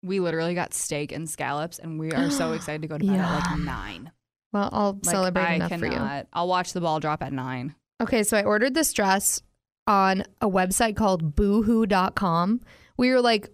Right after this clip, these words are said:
Speaker 2: when we decided that we were gonna dress
Speaker 1: <laughs>
Speaker 2: fancy.
Speaker 1: What a name.
Speaker 2: Yeah.
Speaker 1: Yeah.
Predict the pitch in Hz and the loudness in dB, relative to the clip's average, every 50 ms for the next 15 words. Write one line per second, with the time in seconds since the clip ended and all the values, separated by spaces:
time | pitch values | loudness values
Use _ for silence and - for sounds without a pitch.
0 | _ _ 233 233 240 247 247 214 226 220 - 247 226 226 220 226 220 202 190 214 | _ _ 2 4 4 4 4 4 2 2 4 4 4 4 4 2 2 2 2 0
1 | 202 196 208 202 196 190 208 202 202 196 180 175 - 190 185 190 - - - 220 | 2 2 4 4 4 4 2 2 2 2 2 2 2 2 4 4 2 2 2 2
2 | 208 220 247 233 - 285 285 320 349 349 269 254 - 320 233 208 196 202 202 196 | 2 2 2 0 2 2 2 2 0 0 -2 -2 -2 -2 -2 -2 -2 -4 -4 -4
3 | 196 196 175 226 233 202 175 175 170 170 | -4 0 2 4 4 4 2 2 -2 -4